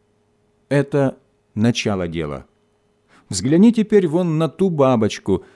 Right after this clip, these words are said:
с пестрыми крыльями, играющую в лучах солнца, пьющую из чашечек цветов, полную счастья и жизни. Это конец его. Эта гусеница,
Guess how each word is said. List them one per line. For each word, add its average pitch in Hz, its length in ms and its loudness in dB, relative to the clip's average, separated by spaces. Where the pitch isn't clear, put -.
с - 140 -14
пестрыми 151 540 0
крыльями, 117 760 0
играющую 139 800 -2
в 113 80 -6
лучах 139 400 -4
солнца, 147 640 -2
пьющую 165 680 0
из 143 260 -6
чашечек 165 640 -4
цветов, 156 680 0
полную 180 440 2
счастья - 520 0
и 165 120 4
жизни. 143 640 -2
Это 139 480 -2
конец 127 460 2
его. 71 380 -10
Эта 120 240 -2
гусеница, 127 760 -4